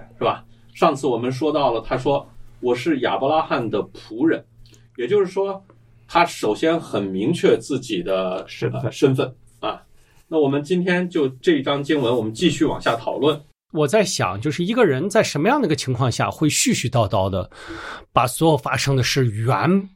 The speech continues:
Speaker 3: 封不动的给说了一遍。
Speaker 1: 是的。
Speaker 3: 那其实这里面有一个功效，就是告诉你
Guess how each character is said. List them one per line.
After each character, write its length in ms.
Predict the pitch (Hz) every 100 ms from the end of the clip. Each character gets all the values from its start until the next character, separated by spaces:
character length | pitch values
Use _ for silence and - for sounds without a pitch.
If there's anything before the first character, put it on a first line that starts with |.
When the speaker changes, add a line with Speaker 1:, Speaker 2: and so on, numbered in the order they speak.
| _
Speaker 3:
封 260 | - 214
不 280 | 185 131 170
动 280 | 196 220 127
的 120 | 113
给 160 | - 107
说 260 | - 131
了 80 | 107
一 140 | 101
遍。 200 | 101 110 87 - -
Speaker 1:
是 260 | - - 127
的。 200 | 107 95
Speaker 3:
那 100 | 160 156 - _
其 180 | - 185
实 80 | 208
这 140 | 208
里 60 | 170
面 140 | 135
有 100 | 143
一 20 |
个 100 | 110
功 220 | 113 131 135
效， 180 | 135
就 100 | 110
是 80 | 175
告 220 | 175 185
诉 160 | 117 -
你 160 | 113